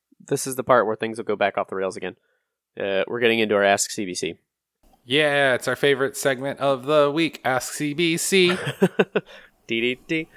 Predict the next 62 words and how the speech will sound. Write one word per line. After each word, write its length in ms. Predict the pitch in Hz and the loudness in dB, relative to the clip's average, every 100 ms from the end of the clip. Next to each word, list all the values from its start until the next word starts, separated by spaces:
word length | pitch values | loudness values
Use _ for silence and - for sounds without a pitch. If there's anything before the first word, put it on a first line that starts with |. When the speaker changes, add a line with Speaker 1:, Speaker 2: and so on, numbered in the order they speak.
| - _ | -20 _
Speaker 1:
That's 200 | 113 - | -8 -4
your, 220 | 107 101 - | -4 -4 -6
your 80 | 107 | -10
jingle? 320 | 101 101 110 - _ _ _ 294 302 330 330 381 | -8 -8 -10 -16 _ _ _ -12 -8 -8 -8 -6
Speaker 2:
Yeah. 140 | 359 82 _ | -8 -10 _
Speaker 1:
I 60 | - | 2
did 100 | 180 | 4
have 140 | 180 | 4
somebody 280 | 170 143 131 | 2 2 2
reach 240 | 123 120 | 0 2
out 100 | 123 | 2
and 80 | 107 | 2
said, 360 | - 107 101 101 - | -2 0 0 -2 -4
uh, 260 | 98 87 - _ | -2 -2 -6 _
"I 80 | 135 | -4
heard 140 | 165 | -4
you 60 | 196 | -2
guys 160 | 190 190 | -4 -4
need 100 | 175 | -4
a 60 | |
jingle. 300 | 147 208 165 | -4 -2 -2
Can 140 | - 139 | -2 0
I 40 | |
write 140 | 165 | 0
a 40 | 147 | 0
jingle 240 | 123 160 | -2 -6
for 160 | 175 202 | -4 -4
you?" 200 | 240 233 _ _ _ | -6 -10 _ _ _
<laughs> 80 | - - | -10 -10
Speaker 2:
Hell 600 | - - 143 143 139 127 _ - | -8 -2 0 0 -2 -4 _ -10
yes, 480 | 104 123 139 - | -2 0 0 -4
you 80 | 113 | -10
can 160 | - 101 | -10 -8
write 180 | 92 92 | -6 -8
a 60 | |
jingle. 340 | 85 95 98 110 | -10 -10 -6 -4
Are 100 | 101 | -4
you 140 | 101 | -8
serious? 520 | - 110 113 143 147 - - - | -12 -8 -4 -4 -6 -12 -20 -12
Hey, 120 | - 117 | -2 -2
but 120 | 104 | -2
you 60 | 110 | -2
better 180 | 113 | -2
come 240 | - 120 104 | -2 -6 -6
correct 340 | - 95 - | -6 -8 -10
with 100 | 95 | -14
that. 260 | - 85 - _ _ _ | -12 -14 -16 _ _ _
Speaker 1:
Yep. 200 | 107 98 _ - | -2 -2 _ -6
Speaker 2:
I 120 | 110 | 0
got 100 | 117 | 2
a 80 | 104 | 2
lot 200 | 101 98 | 2 0
of 40 | |
opinions 320 | 92 101 92 90 | -2 -8 -10 -12
about 200 | 92 82 | -14 -14
music, 320 | 85 85 - | -16 -18 -4
but 100 | 120 | -4
I'm 80 | 127 | 0
sure 140 | 185 | 2
it'll 120 | 165 | 2
be 100 | 139 | 0
great. 220 | 101 82 | -2 -6